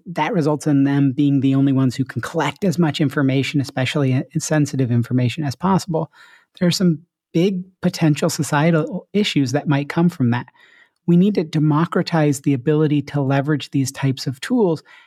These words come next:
and not make it so everybody has to try and collect as much data as possible just to be able to kind of play in this space.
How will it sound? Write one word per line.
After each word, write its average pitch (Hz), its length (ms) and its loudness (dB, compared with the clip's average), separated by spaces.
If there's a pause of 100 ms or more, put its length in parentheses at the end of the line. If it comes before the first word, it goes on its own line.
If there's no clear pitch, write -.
(140)
and 175 120 2
not 190 220 2
make 165 200 2
it - 120 -4
so 185 100 -2
everybody 147 400 0
has 127 200 -6
to - 80 -18
try 139 200 0
and 131 120 2
collect - 340 -4
as 131 100 0
much 131 280 -2
data 135 300 0
as 131 220 -6
possible - 580 -2
just 120 280 -4
to 123 80 -6
be 120 240 0
able 120 320 -4
to 123 260 -2 (320)
kind 127 180 -2
of 131 140 -4
play 139 340 0
in 120 120 2
this 123 160 -2
space. - 480 -10